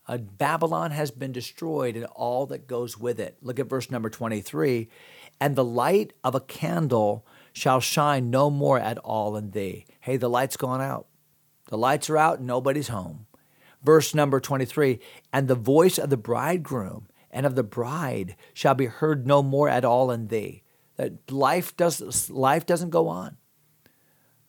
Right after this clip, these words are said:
People aren't looking forward to weddings and, and, uh, and, and graduations and, and good times. It's all done. Verse number twenty-three, "And, uh,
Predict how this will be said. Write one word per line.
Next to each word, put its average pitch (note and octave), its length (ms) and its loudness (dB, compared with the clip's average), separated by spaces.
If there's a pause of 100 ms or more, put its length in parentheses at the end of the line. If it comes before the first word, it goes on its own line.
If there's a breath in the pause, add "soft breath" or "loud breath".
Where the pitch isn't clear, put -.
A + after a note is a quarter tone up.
(180 soft breath)
People D#3+ 340 2
aren't D3+ 220 0
looking D#3 280 -4
forward D#3+ 340 0
to D#3 100 0
weddings C3+ 720 -2
and, A2 200 -6 (400 loud breath)
and, B2 440 -6 (360 soft breath)
uh, A2 220 -4 (220)
and, B2 260 -2
and C3 180 -6
graduations C3 1160 0
and, G#2+ 300 -8
and A2+ 340 -12 (300 soft breath)
good E3 200 0
times. C#3 720 -4
It's B2 140 -2
all E3+ 260 2
done. C#3+ 520 -4 (460 soft breath)
Verse D3+ 300 6
number C#3+ 160 2
twenty-three, B2+ 680 0 (640 soft breath)
"And, D3 360 4
uh, C3+ 140 8